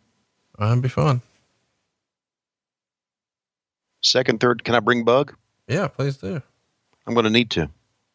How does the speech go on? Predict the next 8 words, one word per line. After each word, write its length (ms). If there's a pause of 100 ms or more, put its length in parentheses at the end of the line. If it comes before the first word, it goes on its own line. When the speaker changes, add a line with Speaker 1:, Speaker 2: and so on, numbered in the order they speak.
(1700)
Speaker 2:
'Cause 120
I 60
need 160
him 120
to 80
be 120
with 240
me 160